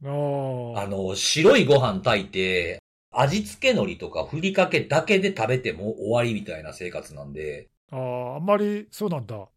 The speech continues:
Speaker 2: 料理もあんまりせえへんし、まあ、あんまりとかほとんどせえへんしね。あの、ネギさんとかとね、たまにご飯食べ行ったりすると、まあ、それなりにね、その、久しぶりやしっていうのもあって、まあ、まともなもん食べに行きますけど、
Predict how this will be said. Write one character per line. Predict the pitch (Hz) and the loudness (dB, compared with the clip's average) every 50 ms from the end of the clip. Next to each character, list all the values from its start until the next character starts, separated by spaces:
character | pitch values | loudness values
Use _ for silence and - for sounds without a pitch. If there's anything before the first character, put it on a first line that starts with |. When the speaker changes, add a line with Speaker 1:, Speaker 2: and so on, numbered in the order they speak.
| _ _ 139 | _ _ 2
Speaker 2:
料 | 156 190 202 185 | 4 6 6 6
理 | 131 110 | 6 4
も | 101 95 92 | 2 0 0
あ | 98 | 0
ん | 104 | 0
ま | 107 104 104 | -2 -2 -2
り | 104 | -2
せ | 98 - 123 | -2 -2 -2
え | 113 110 104 92 87 | -2 -2 -2 -4 -6
へ | 87 | -8
ん | - | -10
し、 | - 92 | -8 -4
ま | 113 120 | 0 0
あ、 | 123 | 0
あ | 110 101 101 101 92 101 101 | 0 0 -4 -4 -4 -4 -2
ん | 139 | 0
ま | 196 | 0
り | 196 202 | 0 0
と | - | -2
か | - | -4
ほ | 92 110 110 | -2 -2 0
と | 175 170 | 0 -2
ん | 131 | -2
ど | 98 90 | -2 -2
せ | - 110 104 | -2 -2 0
え | 95 92 85 | 0 -2 -4
へ | 87 | -6
ん | |
し | - - 98 | -8 -6 -4
ね。 | 107 104 98 | -2 0 0
あ | 87 90 | 0 -2
の、 | 92 90 131 | -4 -2 -2
ネ | 220 302 | 0 0
ギ | 294 240 | 0 0
さ | - 135 104 | 2 0 0
ん | |
と | 95 95 | 0 -2
か | - 87 87 | -4 -4 -4
と | - 117 | -2 0
ね、 | 160 - - | 0 0 0
た | 151 135 | 0 0
ま | 139 143 143 139 | 0 -2 -2 -4
に | 139 147 135 | -4 -2 0
ご | 143 147 | 2 2
飯 | 135 123 101 95 | 2 2 0 0
食 | 101 90 87 | -2 -2 -2
べ | 92 | -4
行 | 95 | -4
っ | - | -4
た | 92 | -6
り | 87 | -6
す | - 92 | -6 -8
る | 87 78 | -10 -8
と、 | - 90 85 | -6 -4 -2
ま | 104 85 | -2 -2
あ、 | - | -2
そ | - 117 | 0 -2
れ | 110 107 | -2 0
な | 110 110 107 | -2 -2 -2
り | 104 101 101 | -4 -4 -6
に | 104 107 104 98 - - - | -4 -6 -6 -6 -8 -10 -8
ね、 | 123 110 | -8 -8
そ | - - 92 82 | -6 -8 -10 -10
の、 | 76 78 76 | -10 -10 -12
久 | - - - 120 - | -12 -6 -6 -4 -4
し | 117 104 | -2 -4
ぶ | 117 | -2
り | 117 110 | 0 0
や | 90 80 | 0 -2
し | - - | -2 -6
っ | |
て | - 80 | -12 -14
い | |
う | 73 | -12
の | 73 76 | -12 -12
も | |
あ | 80 | -12
っ | - _ | -12 _
て、 | - 76 73 | -10 -10 -8
ま | 80 90 82 | -6 -6 -4
あ、 | 76 | -4
ま | 92 95 | -4 -4
と | - 113 | -2 -2
も | 120 147 | 0 0
な | 123 95 | 0 -2
も | - 78 76 | -4 -6 -12
ん | 73 | -12
食 | - 85 | -10 -8
べ | 85 85 | -8 -8
に | 82 85 | -10 -12
行 | 90 - | -12 -10
き | 139 117 | -6 -6
ま | 110 101 | -6 -6
す | - - | -6 -8
け | - | -10
ど、 | 76 73 | -10 -10